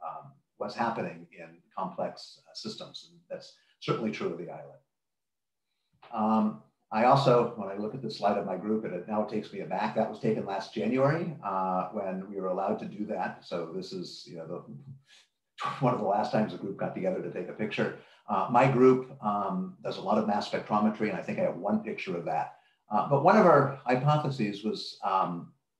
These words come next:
and, and we had some evidence of this, is that there are, uh, even though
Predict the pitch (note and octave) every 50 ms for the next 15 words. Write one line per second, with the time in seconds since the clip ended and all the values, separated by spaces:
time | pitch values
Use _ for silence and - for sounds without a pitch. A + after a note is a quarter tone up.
0 | _ _ _ - - A2+ A2 - C3+ A#2+ B2 B2+ - - - - - C3 - D3+
1 | C#3 A#2 A2+ A2 - A2+ F#2 G2 F#2+ G2 - - G#2+ F#2+ F2+ F#2+ F#2 F2+ - A2
2 | G#2 G2+ G2+ F#2+ G2 G#2 G2+ - - - - - - _ _ _ - - - -
3 | C#3+ C3+ B2+ B2+ A#2+ A#2+ A#2 A2+ - -